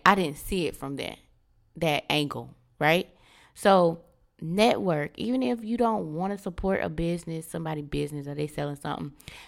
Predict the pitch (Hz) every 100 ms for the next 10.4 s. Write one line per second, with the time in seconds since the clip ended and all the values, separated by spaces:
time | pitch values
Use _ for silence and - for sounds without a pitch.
0 | - 202 214 214 208 190 254 233 151 190
1 | - 160 160 180 147 - 147 156 165 202
2 | 220 226 214 202 - - - 175 208 214
3 | 175 196 - 160 147 - _ _ - 226
4 | 226 208 170 165 156 165 139 131 - -
5 | - 151 175 - - _ _ _ _ -
6 | 214 233 190 175 - 170 165 147 120 -
7 | - - - - 190 320 320 - 226 -
8 | 170 156 170 202 165 147 139 _ _ -
9 | - 208 202 151 151 143 135 - - -
10 | 165 156 151 147